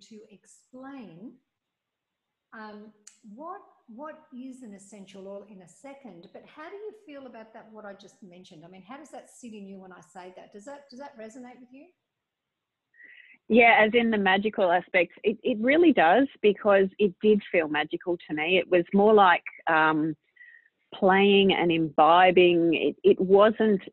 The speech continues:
Speaker 2: dry. <clears throat> Excuse me. Obviously, there was a lot of technical stuff, and it would be unethical and reckless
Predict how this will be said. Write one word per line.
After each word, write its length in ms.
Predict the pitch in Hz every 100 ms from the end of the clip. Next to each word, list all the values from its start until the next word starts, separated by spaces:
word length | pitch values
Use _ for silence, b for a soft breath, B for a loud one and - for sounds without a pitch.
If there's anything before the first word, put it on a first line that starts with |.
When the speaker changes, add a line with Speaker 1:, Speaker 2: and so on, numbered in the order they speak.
| -
Speaker 2:
dry. 720 | 156 165 165 170 180 185 185 - _
<clears throat> 160 | _ -
Excuse 420 | 208 208 202 180
me. 140 | 170
Obviously, 440 | 170 185 180 - 180
there 120 | 175
was 100 | 151
a 40 |
lot 220 | 147 156 165
of 80 | -
technical 460 | - - 170 170 156
stuff, 260 | - 160 185 -
and 280 | 185 170 180 B B B -
it 160 | 202 -
would 200 | 240 220
be 180 | 277 262
unethical 760 | 208 214 208 226 233 208 185 -
and 220 | 180 156
reckless 380 | 170 - 277